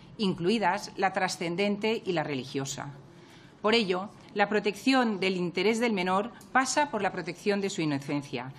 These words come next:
entendiendo esta como el candor y sencillez de los niños, que se evidencia en su natural inclinación a descubrir por la vía de asombro cuanto les rodea.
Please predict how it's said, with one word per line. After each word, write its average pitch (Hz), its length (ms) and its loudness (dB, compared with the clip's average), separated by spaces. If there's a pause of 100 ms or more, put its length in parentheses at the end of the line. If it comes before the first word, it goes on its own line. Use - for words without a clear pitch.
(260)
entendiendo 233 560 4
esta 226 440 2
como 196 180 0
el 185 120 0
candor 220 540 -2
y 190 80 -6
sencillez 208 540 0
de 254 100 -2
los 165 180 -2
niños, 151 480 0 (280)
que - 80 4
se - 140 2
evidencia 220 680 4
en 208 120 -2
su 202 140 -4
natural 202 400 2
inclinación 220 680 2 (280)
a 185 80 4
descubrir 202 760 2
por 185 140 0
la 185 100 4
vía 254 200 2
de 240 80 2
asombro 185 540 -2
cuanto 165 340 0
les 143 160 -2
rodea. 127 440 -4